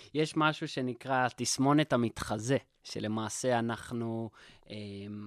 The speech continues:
שואלים אחרי שהצלחנו, "האם כאילו אני באמת אני? האם אני זה אותו האדם שחושבים שהוא הצליח לבד?"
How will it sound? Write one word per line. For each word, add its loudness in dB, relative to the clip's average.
שואלים 6
אחרי 2
שהצלחנו, 2
"האם 6
כאילו 6
אני 8
באמת 6
אני? 2
האם 8
אני 8
זה 0
אותו 4
האדם 6
שחושבים -2
שהוא 0
הצליח 2
לבד?" 6